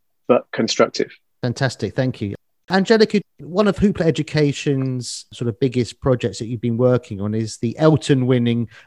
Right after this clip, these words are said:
Speaker 2: The Garden Project. Could you say a little bit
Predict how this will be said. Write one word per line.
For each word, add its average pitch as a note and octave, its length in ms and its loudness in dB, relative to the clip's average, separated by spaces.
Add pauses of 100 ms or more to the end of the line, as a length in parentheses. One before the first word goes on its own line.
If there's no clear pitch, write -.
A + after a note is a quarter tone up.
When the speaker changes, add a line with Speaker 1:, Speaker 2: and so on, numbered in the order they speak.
Speaker 2:
The C#3+ 100 2
Garden D#3 460 6
Project. - 800 -8 (280)
Could B3 160 -2
you B3 60 2
say A3 180 6
a F3 60 6
little E3 220 6
bit D3 200 4